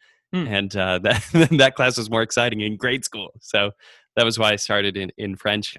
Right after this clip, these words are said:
Speaker 2: um, and then kept it in high school because I could finish the honors diploma more quickly if you, if you study the same language.
Speaker 1: Hmm.
Speaker 2: And then, um, in, and then at that point, I had had three years of the language, and,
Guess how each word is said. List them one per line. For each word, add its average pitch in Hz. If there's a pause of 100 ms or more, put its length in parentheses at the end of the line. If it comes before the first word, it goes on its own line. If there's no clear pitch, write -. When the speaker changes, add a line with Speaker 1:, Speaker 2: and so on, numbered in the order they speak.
Speaker 2:
um, 95
and 101
then 95
kept -
it 101
in 98
high 107
school 104
because 95
I 95
could -
finish 107
the 101
honors 101
diploma 95
more 92
quickly 95
if 90
you, 92 (100)
if 95
you 92
study 95
the 82
same 110
language. 104 (300)
Speaker 1:
Hmm. 151
Speaker 2:
And 107
then, 107
um, 95 (220)
in, 104 (180)
and 110
then 104
at 101
that 113
point, 101
I 101
had 95 (120)
had 107
three 104
years 101
of 90
the 98
language, 98
and, 92